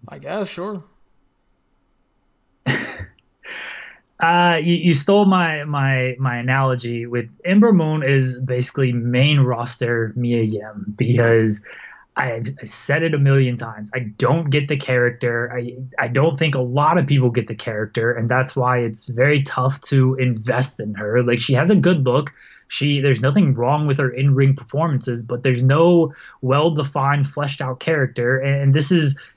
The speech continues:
Speaker 2: you know, W W E's fault as much as it is hers. And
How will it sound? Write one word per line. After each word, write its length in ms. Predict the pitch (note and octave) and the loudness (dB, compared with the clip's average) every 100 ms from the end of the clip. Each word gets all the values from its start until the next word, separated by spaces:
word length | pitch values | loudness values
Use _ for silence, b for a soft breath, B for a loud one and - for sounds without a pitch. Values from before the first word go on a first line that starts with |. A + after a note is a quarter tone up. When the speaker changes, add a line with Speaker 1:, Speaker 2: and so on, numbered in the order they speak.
| - | -6
Speaker 2:
you 80 | |
know, 280 | C3+ B2 A#2+ A2+ | -2 -2 -2 0
W 240 | B2+ C#3 | 2 4
W 180 | D3 C#3+ | 4 4
E's 160 | D3+ C#3 | 2 0
fault 300 | C3+ C3 C3+ | 0 0 -2
as 100 | A#2+ | -2
much 180 | C3 | 0
as 120 | C#3 B2+ | 2 0
it 80 | |
is 140 | A#2 A2+ | 0 -2
hers. 420 | - G3 C3+ C#3 B B B _ - | 2 4 4 0 B B B _ -6
And 640 | D#3 D#3 D3+ D3 C#3 C3+ | -2 0 0 2 4 4